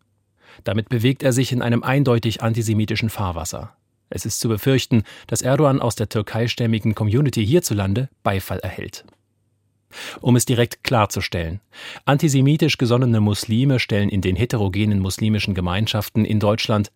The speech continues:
eine Minderheit dar. Jedoch ist diese derzeit sehr laut. Dies zeigen zahlreiche Äußerungen auf pro-palästinensischen Demonstrationen und in den sozialen Medien.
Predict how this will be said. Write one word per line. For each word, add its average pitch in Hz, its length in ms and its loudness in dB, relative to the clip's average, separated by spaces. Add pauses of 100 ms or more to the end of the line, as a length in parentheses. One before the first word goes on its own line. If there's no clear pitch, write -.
(120)
eine 101 200 2
Minderheit 101 600 2
dar. - 260 -10 (640)
Jedoch 127 220 2
ist 147 200 -6
diese 139 220 0
derzeit 110 460 0
sehr 120 160 0
laut. - 460 -4 (580)
Dies 135 180 2
zeigen 139 440 2
zahlreiche 131 600 2
Äußerungen 104 540 2
auf 90 220 -4
pro-palästinensischen 107 1040 0
Demonstrationen 101 880 0 (160)
und - 160 -4
in 104 80 0
den 101 100 0
sozialen 95 460 -2
Medien. 98 440 -4